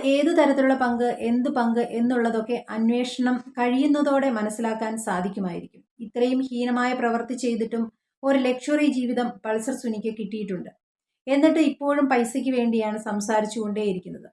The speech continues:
പൾസർ സുനി ഇതൊക്കെ ആരോടെങ്കിലും പറയാനായിട്ട് കുറെ കാലമായി നടക്കുകയാണ്. ഒരു YouTube ചാനലിലും ബന്ധപ്പെട്ടു, പക്ഷെ അതൊന്നും നടന്നില്ല. അതുകൊണ്ടായിരിക്കാം ഈ രീതി തെരഞ്ഞെടുത്തത്. ഇപ്പോൾ റിപ്പോർട്ടർ ചാനലിനും സുനിക്കും പ്രശ്നമില്ല.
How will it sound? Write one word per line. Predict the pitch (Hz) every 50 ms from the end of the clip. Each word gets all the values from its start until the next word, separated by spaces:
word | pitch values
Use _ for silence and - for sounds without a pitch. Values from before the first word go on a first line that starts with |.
| _ _ -
പൾസർ | 208 208 208 208 - 262 247
സുനി | - 277 262 254 262 262 - 233
ഇതൊക്കെ | 226 214 240 240 247 262 247 208 208
ആരോടെങ്കിലും | 208 214 226 240 254 269 277 277 262 269 254 262 247 233 -
പറയാനായിട്ട് | 226 214 214 214 220 233 240 247 240 240 240 - 233 226 -
കുറെ | 220 220 226 240
കാലമായി | 233 226 208 208 208 220 247 240 247 254 247
നടക്കുകയാണ്. | 233 220 214 220 220 - - 240 233 220 185 160 160 - - _ _ _ _ _ _ _ _ _ _ -
ഒരു | 262 277 302
YouTube | 294 294 285 285 285 320 330 320 294
ചാനലിലും | - 311 269 254 254 262 262 254 269 262 220
ബന്ധപ്പെട്ടു, | 208 208 196 190 185 185 175 - - - _ _ _ _ _ -
പക്ഷെ | 277 277 - - 320 - -
അതൊന്നും | 247 254 233 262 262 247 254 254
നടന്നില്ല. | 240 220 208 196 196 202 202 190 185 - - - _ _ -
അതുകൊണ്ടായിരിക്കാം | 226 226 233 254 262 262 269 262 247 254 254 247 - 262 254 247 - - - 269
ഈ | 254 269 285 302
രീതി | 285 254 247 208 247 240 - - _ _ -
തെരഞ്ഞെടുത്തത്. | 233 214 208 208 214 214 208 180 - - 180 175 - - _ _ - -
ഇപ്പോൾ | 254 - - 277 277 254 - - - 240
റിപ്പോർട്ടർ | 254 247 - 277 277 277 277 311 320 311
ചാനലിനും | 294 277 262 254 254 254 254 254 254 247 - -
സുനിക്കും | - - 247 247 262 269 269 311 302 285
പ്രശ്നമില്ല. | 254 214 208 208 - 226 208 202 185 170